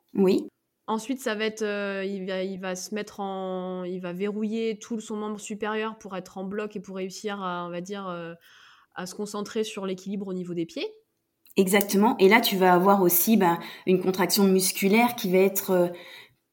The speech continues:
Speaker 1: plutôt ascendante. C'est là où, euh, où le quadriceps va commencer à vraiment bien, bien travailler pour justement stabiliser les, enfin, c'est les muscles antigravitaires. Donc, euh,
Speaker 2: D'accord.
Speaker 1: c'est tout le membre inférieur. C'est là, la, de la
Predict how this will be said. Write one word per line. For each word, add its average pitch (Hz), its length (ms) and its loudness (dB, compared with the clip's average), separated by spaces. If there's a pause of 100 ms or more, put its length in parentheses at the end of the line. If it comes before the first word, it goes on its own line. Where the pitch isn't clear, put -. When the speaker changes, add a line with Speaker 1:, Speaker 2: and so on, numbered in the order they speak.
(120)
Speaker 1:
plutôt 214 280 4
ascendante. 208 480 6
C'est 190 180 6
là 220 200 8
où, 196 280 8
euh, 175 180 2 (220)
où 196 80 4
le 185 80 4
quadriceps 214 680 2
va 185 80 2
commencer 185 400 0
à 190 60 2
vraiment 202 320 4
bien, 214 460 6
bien 196 200 4
travailler 190 640 4
pour 214 320 0
justement 202 420 2
stabiliser 190 640 2
les, 180 420 4 (340)
enfin, 180 120 4
c'est 185 120 2
les 185 120 6
muscles 202 260 4
antigravitaires. 185 760 0 (440)
Donc, 180 240 -4
euh, 170 220 2
Speaker 2:
D'accord. 165 240 0 (100)
Speaker 1:
c'est - 160 -2
tout 262 160 4
le 254 60 10
membre 240 240 8
inférieur. 196 420 0
C'est 170 460 0 (360)
là, 208 140 8
la, 185 300 8
de 180 120 4
la 185 220 4